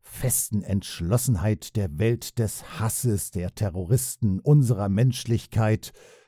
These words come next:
entgegenzusetzen. Unsere Mitmenschlichkeit?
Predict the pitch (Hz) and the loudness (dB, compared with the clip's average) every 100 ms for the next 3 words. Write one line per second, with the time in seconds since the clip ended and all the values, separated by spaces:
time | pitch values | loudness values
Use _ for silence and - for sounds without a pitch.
0 | _ 135 - 107 73 - - 73 71 - | _ 0 2 -2 -2 -8 -8 -8 -8 -8
1 | 80 71 _ _ _ _ _ _ _ _ | -8 -10 _ _ _ _ _ _ _ _
2 | _ _ _ _ - 147 127 131 135 120 | _ _ _ _ 4 6 8 6 6 6
3 | 135 175 - 117 110 117 - 117 - 123 | 4 4 0 0 2 0 0 -4 -2 0
4 | 131 175 - - | 2 0 -6 -20